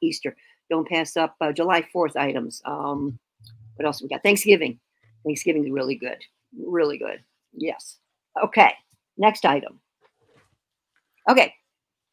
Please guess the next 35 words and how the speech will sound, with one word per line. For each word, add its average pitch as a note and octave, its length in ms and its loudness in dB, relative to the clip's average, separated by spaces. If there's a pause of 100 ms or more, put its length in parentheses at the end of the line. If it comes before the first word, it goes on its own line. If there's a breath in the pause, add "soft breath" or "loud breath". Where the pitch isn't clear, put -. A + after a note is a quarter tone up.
(680 soft breath)
Always D#4+ 360 10
look D4 180 2
for C4+ 120 -4
the C4 80 2
accessory A3 420 2
pieces, E3+ 420 -4
everybody. E3+ 680 0
Um, F3+ 360 0
I'm G3 120 -12
gonna G3 100 -6
show A3+ 180 -4
you A3 100 -4
a G#3 40 -4
couple G#3+ 320 -8
little G#3+ 220 -6
things G#3+ 260 -10
here. G#3 380 -4 (440)
Uh, C#3 200 -8
I, E3 100 0
this F#3 200 -8
is F3 100 -10
my, E3+ 180 -6
an D#3+ 180 -4
Easter G3+ 220 -6
one F#3 180 -4
that E3+ 140 -2
I E3+ 120 -2
have E3+ 240 -8
that D#3 120 -4
I've D#3 200 -6
kept. - 340 -8 (200)
And A3 220 -6 (160)
has D#3 160 -4
the - 80 -10
tag F#3+ 400 -6